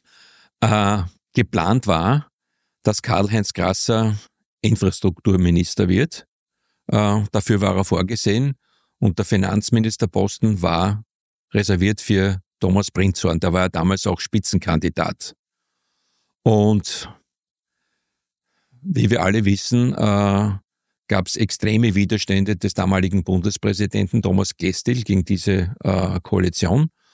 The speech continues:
Und er hat alles versucht, dass, dass die nicht zustande kommt. Ist ihm nicht gelungen, aber,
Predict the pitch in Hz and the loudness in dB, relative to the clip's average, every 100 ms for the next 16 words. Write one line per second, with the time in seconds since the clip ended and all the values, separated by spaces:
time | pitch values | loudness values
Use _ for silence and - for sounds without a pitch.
0 | _ _ _ - 98 95 92 98 107 - | _ _ _ -2 0 0 0 0 0 0
1 | 104 - 104 - - 98 - 98 - 98 | -2 0 -2 -2 -2 -2 -2 -4 -2 0
2 | 92 90 - - 90 82 - - 82 - | 2 0 -2 -2 -2 -2 -4 -4 -4 -2
3 | - 98 98 90 101 87 95 127 135 - | 0 2 2 0 0 0 2 0 -2 -4
4 | - 110 165 | -2 0 0